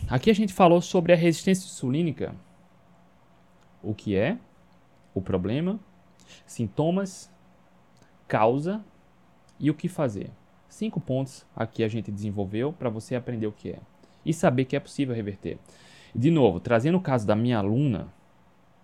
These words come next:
Beta, sou assinante do Insta. Ótimo, Beta. Você tá no, no Facebook também? Se não tiver, me avisa aqui que eu te mando os dados pra entrar na comunidade do Facebook, tá?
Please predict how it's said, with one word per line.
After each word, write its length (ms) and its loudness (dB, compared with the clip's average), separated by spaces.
Beta, 680 2
sou 160 -8
assinante 400 -6
do 180 -6
Insta. 380 -6
Ótimo, 340 -2
Beta. 400 -6
Você 240 -6
tá 140 -2
no, 240 -6
no 120 -6
Facebook 500 -6
também? 420 -6
Se 140 -10
não 120 -2
tiver, 420 -4
me 160 -6
avisa 320 -4
aqui 260 -6
que 80 -10
eu 40 -6
te 120 -6
mando 360 -4
os 160 -2
dados 220 2
pra 160 -6
entrar 160 -6
na 100 -6
comunidade 380 -4
do 60 -8
Facebook, 580 -12
tá? 260 -2